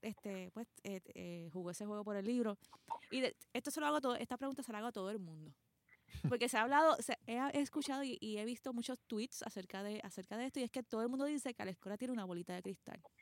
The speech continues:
Eduardo, ¿tú crees que Alex Cora la tenga <laughs> realmente? ¿Es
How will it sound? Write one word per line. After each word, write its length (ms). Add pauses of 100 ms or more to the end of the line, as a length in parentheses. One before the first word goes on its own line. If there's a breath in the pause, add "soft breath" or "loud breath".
(500 soft breath)
Eduardo, 420
¿tú 140
crees 240
que 140
Alex 380
Cora 220
la 140
tenga 340
<laughs> 340
realmente? 760
¿Es 540